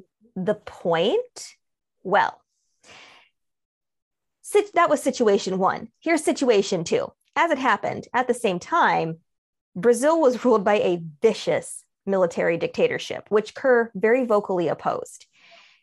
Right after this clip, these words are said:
So he was in deep trouble and was imprisoned in nineteen sixty-four when he publicly fought government corruption. He was arrested again in nineteen sixty-nine for protesting a particularly hideous crime committed by the Brazilian government.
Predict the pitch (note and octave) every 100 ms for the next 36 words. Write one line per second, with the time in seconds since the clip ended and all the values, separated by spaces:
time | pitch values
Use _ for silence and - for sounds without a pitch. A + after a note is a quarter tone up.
0 | _ _ A#3 D#4 F4 B3+ G3 F#3 D#3+ A3
1 | A#3 - - G3 E3 D#3+ - F#3+ F#3 F#3+
2 | G#3 - B3 A#3+ D#3 C3 G3 F#3 G3 A3+
3 | A3+ A3+ C#4+ C4+ G#3+ F3+ F#3 G3 A3 G#3+
4 | F#3+ G3 F3 - C4 A#3 F#3 E3+ D#3 C#3+
5 | - G3 B3 - - - A3 - _ -
6 | - _ _ _ _ _ _ - A#3+ A#3
7 | C4+ C4 B3+ G#3 F3+ D#4 C#4+ F#3 G3+ -
8 | F#3+ F#3+ G3 G#3 G3 F#3+ - F#3 G#3+ G#3+
9 | F#3 - G3 G3+ F3+ G#3+ - G3 F3 -
10 | G#3+ - G#4+ F4+ A#3+ F#3+ F3+ F#3 G3+ F3
11 | - - F#3+ B3 B3+ G3 - A3 F#3+ G3
12 | F3 F3 F#3 F#3 F#3 D3+ D3+ F3 D4 C#4+
13 | - -